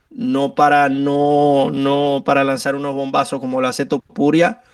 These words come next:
pero sí para hacer daño y marcar distancia. Entonces,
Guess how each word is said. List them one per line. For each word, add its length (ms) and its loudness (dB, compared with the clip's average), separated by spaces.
pero 180 -6
sí 140 -6
para 180 0
hacer 220 0
daño 200 0
y 40 -2
marcar 320 -4
distancia. 480 -4
Entonces, 560 -2